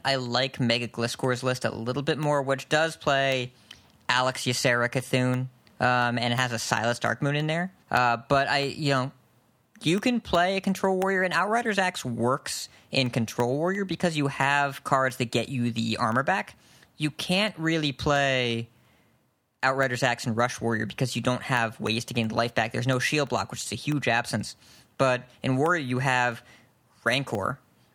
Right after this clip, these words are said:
which can gain you a ton of armor, kinda out of nowhere. You have Barov to go with it. You have, uh, Kargath Prime. And just a lot of removal with the Mind Fields and the Blade Storms and, and the Shield Maidens, uh, for armor gain and whatever.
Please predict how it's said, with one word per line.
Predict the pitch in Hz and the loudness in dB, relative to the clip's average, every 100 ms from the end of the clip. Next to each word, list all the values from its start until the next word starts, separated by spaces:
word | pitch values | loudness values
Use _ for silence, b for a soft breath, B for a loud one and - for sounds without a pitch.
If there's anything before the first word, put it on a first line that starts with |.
| - | -4
which | 120 117 113 - | 0 2 0 -6
can | - 120 | -4 -2
gain | 110 117 120 | 0 0 0
you | 113 | -2
a | 104 | -4
ton | - - 143 | -6 0 2
of | 131 - | 0 -2
armor, | 98 104 - - - | -6 -4 -6 -8 -6
kinda | - 117 113 | -2 0 0
out | 110 | 0
of | |
nowhere. | 110 120 110 - 131 B B - | 0 0 0 -2 -4 B B -2
You | 123 | 0
have | 123 117 110 - | 2 0 -2 0
Barov | 120 117 110 113 - | 2 2 0 -2 -4
to | 107 | -2
go | 110 | -2
with | 110 113 113 | 0 -2 0
it. | 117 | -2
You | 123 | -2
have, | 107 117 - | -4 -6 -6
uh, | - 113 110 - | 0 0 0 -4
Kargath | - 123 120 120 - | 0 0 2 0 -2
Prime. | - 107 107 135 - b b b - | 0 0 0 -4 -8 b b b -4
And | 131 117 113 113 | 0 2 0 -2
just | 135 | -2
a | |
lot | 139 127 135 | 0 2 2
of | |
removal | 131 135 156 120 | 0 0 0 -2
with | 117 117 | -2 -2
the | |
Mind | 117 135 123 | 0 0 0
Fields | 135 123 - | 0 0 -2
and | |
the | |
Blade | 120 127 139 | -2 0 0
Storms | - 135 135 131 123 | 0 0 0 0 0
and, | 120 117 | 0 0
and | 123 107 | 0 -2
the | - | 0
Shield | 160 175 | 2 2
Maidens, | 139 135 127 127 131 - | 2 0 0 0 -2 -4
uh, | 92 110 110 | 0 0 0
for | - 107 | 0 0
armor | 143 170 | 2 0
gain | 147 139 131 | 0 0 0
and | 120 | 0
whatever. | 123 147 123 120 | 2 2 0 -2